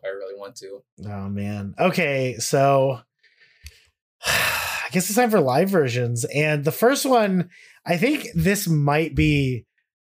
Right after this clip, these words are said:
Speaker 2: one of the earliest examples of, uh, Dave fucking with the rest of the <laughs> band. Because it involves one of my favorite things, like, when you see a live band, and that is the guitar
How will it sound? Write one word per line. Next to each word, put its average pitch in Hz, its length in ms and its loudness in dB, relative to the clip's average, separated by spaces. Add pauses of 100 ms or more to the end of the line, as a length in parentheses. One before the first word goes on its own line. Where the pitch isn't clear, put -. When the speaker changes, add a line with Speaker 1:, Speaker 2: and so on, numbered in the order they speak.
(180)
Speaker 2:
one 156 220 2
of 180 120 2
the 170 160 2
earliest 170 480 4
examples 160 640 0
of, 131 540 0 (420)
uh, 127 380 0 (640)
Dave 170 340 0
fucking 160 520 0
with 156 180 2
the 160 140 4
rest 151 260 2
of 156 80 0
the 143 100 4
<laughs> - 0 -
band. 131 380 -2 (2000)
Because 160 240 2
it 160 160 4
involves 170 340 2
one 180 120 4
of 175 60 4
my 165 120 2
favorite 160 420 0
things, 135 640 -2 (160)
like, 127 380 -8 (160)
when 139 180 0
you 139 120 2
see 151 160 0
a 143 80 2
live 135 340 2
band, 123 480 0 (760)
and 131 100 -6
that 143 160 2
is 147 460 2
the 135 180 -2
guitar 185 800 2